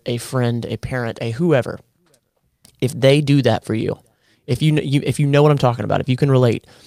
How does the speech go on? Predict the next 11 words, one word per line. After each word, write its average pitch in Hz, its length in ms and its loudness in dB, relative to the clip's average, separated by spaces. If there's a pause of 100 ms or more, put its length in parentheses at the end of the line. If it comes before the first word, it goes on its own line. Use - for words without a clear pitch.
(360)
I 127 100 4
want 135 180 4
you 143 60 0
to 131 40 -2
text - 360 -6
them 104 240 -6 (180)
right 120 240 0
now. 117 260 -8 (160)
If 131 140 -2
you're 139 100 4
driving, 147 540 0